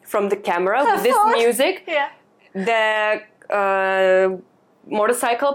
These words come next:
Speaker 1: passes by,
Speaker 2: Yeah.
Speaker 1: steals her bag. She started running toward the bag.
Speaker 2: Yeah.
Speaker 1: Some other guy takes her camera, runs away, and she's like, <gasps>
Speaker 2: Was it real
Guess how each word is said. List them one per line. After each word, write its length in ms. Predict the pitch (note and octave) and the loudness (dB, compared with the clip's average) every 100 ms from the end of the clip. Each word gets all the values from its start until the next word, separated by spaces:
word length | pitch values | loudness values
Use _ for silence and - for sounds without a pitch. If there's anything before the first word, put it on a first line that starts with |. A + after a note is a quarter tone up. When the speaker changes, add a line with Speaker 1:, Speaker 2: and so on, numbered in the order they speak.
| C#4 | -2
Speaker 1:
passes 300 | G#3+ G#3+ G3 | -4 -2 -4
by, 260 | F#3 F#3 C4 | -2 0 0
Speaker 2:
Yeah. 240 | C4 G#3 | 0 0
Speaker 1:
steals 260 | A#3 A3+ A3+ | 2 0 0
her 80 | G3+ | -2
bag. 320 | F#3 G#3+ C4+ | 0 -2 -2
She 140 | B3 | -4
started 360 | - A3 G#3+ G3 | -2 -2 -2 -2
running 240 | G#3+ A3 | -2 -2
toward 300 | G#3+ G3+ G3+ | -2 -2 0
the 60 | G3 | -2
bag. 280 | F#3+ A3+ C#4+ | -2 -2 -4
Speaker 2:
Yeah. 180 | B3+ A#3 | -8 -8
Speaker 1:
Some 220 | A3+ A3+ | -4 -2
other 220 | G#3+ G#3+ G#3 | -2 -2 -2
guy 220 | G#3+ G#3 | -2 -2
takes 320 | G3+ G#3 - | -2 -6 -4
her 80 | G3 | -6
camera, 440 | G3 G3 A3+ C#4 | -4 -2 0 0
runs 220 | C#4 C#4 | 0 0
away, 300 | C#4 C#4 C#4 A3+ | 0 2 2 0
and 80 | |
she's 160 | G#3 A#3 | -2 -4
like, 220 | A3 G#3 - - A4 | -2 -4 -8 -6 -2
<gasps> 300 | A4+ A4 - | 0 -2 -6
Speaker 2:
Was 180 | - D4 | -4 -2
it 100 | E4+ | 0
real 280 | D4+ D4+ F#3+ | 0 0 2